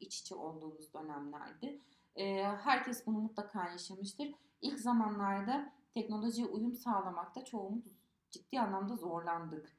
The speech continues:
Yani bağlanamadık, bir takım aksaklıklar yaşadık.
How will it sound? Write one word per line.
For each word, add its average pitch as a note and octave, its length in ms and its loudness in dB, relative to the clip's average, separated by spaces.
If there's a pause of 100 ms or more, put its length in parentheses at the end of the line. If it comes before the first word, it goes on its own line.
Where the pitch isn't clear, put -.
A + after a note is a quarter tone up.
(420)
Yani F#3 260 2
bağlanamadık, G#3 880 4
bir G3+ 80 -10
takım A3+ 480 0
aksaklıklar G#3 800 2
yaşadık. G#3 580 -2